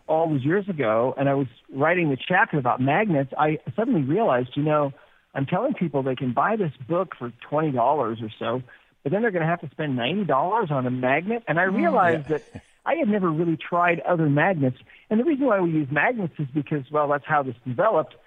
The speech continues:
Speaker 1: But also magnets are a form of energy. And the
Speaker 2: Right.
Speaker 1: emotion code and the body code are just very simple, elegant methods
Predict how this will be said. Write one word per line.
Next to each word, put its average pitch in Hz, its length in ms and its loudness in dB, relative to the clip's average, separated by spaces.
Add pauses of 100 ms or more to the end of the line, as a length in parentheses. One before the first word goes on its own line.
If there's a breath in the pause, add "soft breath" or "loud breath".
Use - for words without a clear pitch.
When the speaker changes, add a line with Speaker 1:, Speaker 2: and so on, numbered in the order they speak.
(380 soft breath)
Speaker 1:
But 151 240 -4
also 175 340 0
magnets 160 600 2
are 151 280 2
a 147 60 2 (140)
form 202 240 2
of 156 160 0
energy. 143 500 0 (420 soft breath)
And 139 120 0
the 147 60 2
Speaker 2:
Right. 180 80 2
Speaker 1:
emotion 190 320 0
code 180 220 -2
and 135 80 -2
the 131 60 -2
body 135 300 2
code 131 360 -2 (300 soft breath)
are 151 320 4 (220)
just 202 180 -2
very 170 320 0
simple, 156 280 -2
elegant 147 400 0
methods 143 520 -2